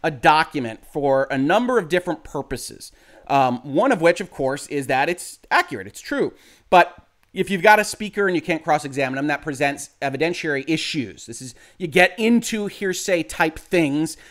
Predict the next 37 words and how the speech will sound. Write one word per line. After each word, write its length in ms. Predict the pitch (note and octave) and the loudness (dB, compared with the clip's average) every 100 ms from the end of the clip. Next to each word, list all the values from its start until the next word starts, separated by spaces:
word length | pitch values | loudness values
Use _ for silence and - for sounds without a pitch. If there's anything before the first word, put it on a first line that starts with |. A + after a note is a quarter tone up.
| _ - | _ 0
uh, 240 | D3+ D3 | 2 2
and 320 | E3 D3+ D3 | 2 0 0
you 80 | D#3+ | -2
don't 220 | D#3 F#3 | 2 2
wanna 160 | E3 D#3+ | 2 0
get 300 | C#3+ F3 - | 2 0 2
there. 200 | B2+ G#2 | -6 -6
So 160 | - D3 | -2 -2
you 160 | D3 | 2
have 140 | E3 E3 | 0 0
to 80 | |
say, 160 | - D3+ | -2 -4
"Well, 380 | D3+ G#3 D#3+ - - - | 2 4 4 2 -14 -2
this 180 | F3 A#3+ | 0 0
isn't 240 | C#4+ C4+ | -2 -4
being 180 | A3 G3+ | -2 -4
presented 440 | F3+ D#3+ E3+ E3+ C#3+ | -2 0 2 0 -2
because 360 | C#3 D#3 C#3+ | 0 0 0
what 160 | B2 D#3 | 0 0
is 140 | C3 | 0
said 220 | - C4 B3 | 0 2 0
here, 320 | - G2 A2 - - _ | -6 -12 -14 -18 -20 _
that 280 | D#3 D3+ D#3 - | 4 4 2 -2
there's 180 | D3+ D3 | -2 2
an 60 | |
epidemic 420 | E3 F3 D#3+ D#3 | 0 2 0 0
of 80 | D3 | -2
fraudulent 400 | - D3+ D3+ C#3+ | 0 2 2 -2
apps 200 | C#3 C3 | -2 -4
in 60 | C3 | -6
the 80 | C3 | -6
App 140 | C3+ | -6
Store, 240 | - C3+ - | -4 -4 -4
is 200 | A#2 A2+ | -8 0
accurate, 460 | F3+ G#3+ C#3 A#2 B2 | 0 0 -6 -10 -10
is 220 | A#2 - | -12 -10
true. 360 | D#4+ D#4+ F#3+ | -6 -2 -2